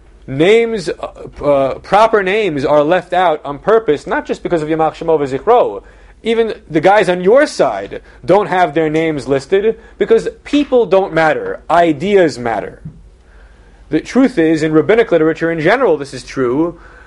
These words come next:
uh, for the entire period predating, um, Hil-, Hillel and Shammai. How many names of rabbinical figures or proto-rabbinical figures are there for the pre-common era? Very, very few,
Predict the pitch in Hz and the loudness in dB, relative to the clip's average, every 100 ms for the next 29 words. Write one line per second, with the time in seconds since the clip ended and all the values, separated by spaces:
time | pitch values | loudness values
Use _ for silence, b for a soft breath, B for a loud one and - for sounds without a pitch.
0 | B - 147 147 147 165 156 160 147 185 | B -4 -2 -2 -2 -4 -2 -4 -4 -2
1 | 202 214 - 160 147 147 165 160 B B | 0 -2 -2 -2 -2 -2 -2 -4 B B
2 | - 208 214 160 156 151 151 170 165 B | -6 -4 -2 0 0 0 -4 -6 -8 B
3 | B B 147 143 143 143 143 147 - 175 | B B -4 -2 -2 -4 -10 -10 -4 -4
4 | - 190 190 185 190 254 202 - - - | -2 -2 0 -2 0 0 0 -8 -18 -20
5 | b b b b b 202 233 247 226 190 | b b b b b -2 -2 -2 -4 -2
6 | 180 196 202 180 160 139 147 131 196 196 | -2 0 -2 -2 -2 -2 -2 0 -2 -2
7 | 165 156 196 156 131 127 - 180 180 160 | -4 -2 -2 -2 -2 -4 0 2 2 2
8 | 160 170 156 147 214 165 139 135 151 190 | 2 0 -2 -2 -2 0 -2 -2 0 2
9 | 190 139 135 139 131 - 190 180 160 156 | 2 0 -2 -6 -10 -6 -8 -4 -6 -6
10 | 170 214 135 92 - - - - 127 240 | -4 -2 -2 -4 -16 -20 -20 -8 0 2
11 | 247 139 135 147 - 240 208 - | 2 0 -2 -2 -8 -6 -6 -8